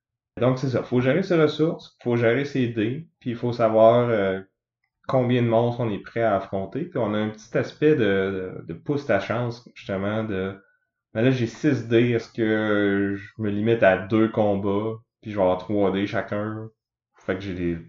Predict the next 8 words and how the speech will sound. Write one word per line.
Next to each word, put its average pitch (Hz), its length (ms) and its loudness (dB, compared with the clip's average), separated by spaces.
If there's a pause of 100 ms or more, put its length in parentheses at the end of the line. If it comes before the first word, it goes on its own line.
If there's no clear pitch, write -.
vraiment 98 380 0
bonnes 92 200 0
chances 95 260 -4
de 95 60 -4
réussir 92 460 -6
ces 87 140 -8
deux 95 160 -4
combats-là. 87 640 -4